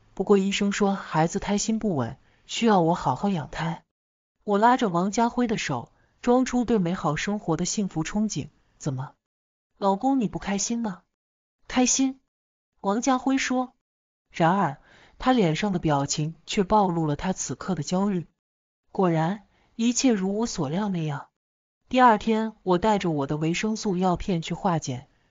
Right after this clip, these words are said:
检查出避孕药成分。王家辉怕是早就打好了如意算盘，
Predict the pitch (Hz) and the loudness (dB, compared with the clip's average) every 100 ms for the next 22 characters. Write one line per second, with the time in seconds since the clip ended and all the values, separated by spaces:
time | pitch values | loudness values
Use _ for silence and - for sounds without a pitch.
0 | _ 180 156 156 160 - 208 196 175 214 | _ 2 2 2 0 0 -2 -2 -2 0
1 | 185 143 - 135 139 175 147 _ _ _ | 0 0 -2 -6 -4 -4 -6 _ _ _
2 | _ _ _ 190 208 220 247 247 254 247 | _ _ _ 0 2 4 2 4 0 0
3 | - _ _ - 262 233 226 170 147 143 | -6 _ _ 2 4 4 2 2 0 0
4 | - - 151 - 139 139 151 151 165 185 | -2 -2 -2 -2 -4 -2 -2 -2 -4 -4
5 | 180 143 - 131 139 | -4 -4 -6 -8 -10